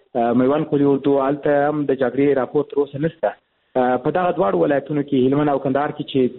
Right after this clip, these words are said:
د، م، ټولو مخابراتي شبکو فعالیتونه د تیرو څو ورځو راهیسې محدود شوي وو، اه، نن په عادي ډول بیرته پیل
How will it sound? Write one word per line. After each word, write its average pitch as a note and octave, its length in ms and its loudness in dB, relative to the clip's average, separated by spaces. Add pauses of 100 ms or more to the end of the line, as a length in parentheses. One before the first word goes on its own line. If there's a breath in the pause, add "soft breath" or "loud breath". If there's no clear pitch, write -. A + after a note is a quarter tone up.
(180)
د، A#2+ 380 4
م، B2 280 -4
ټولو D#3 300 0
مخابراتي B2+ 580 -2
شبکو C#3+ 340 0
فعالیتونه B2+ 540 0 (480 loud breath)
د C3 60 2
تیرو C3 240 0
څو D3 260 0
ورځو C3 160 0
راهیسې C3 300 0
محدود A#2 320 -2 (120)
شوي F3+ 100 2
وو، E3 180 4
اه، B2 640 -2
نن C#3+ 280 4
په C3+ 120 -2
عادي B2 200 0
ډول B2+ 300 2
بیرته B2+ 260 -2
پیل G#2+ 200 0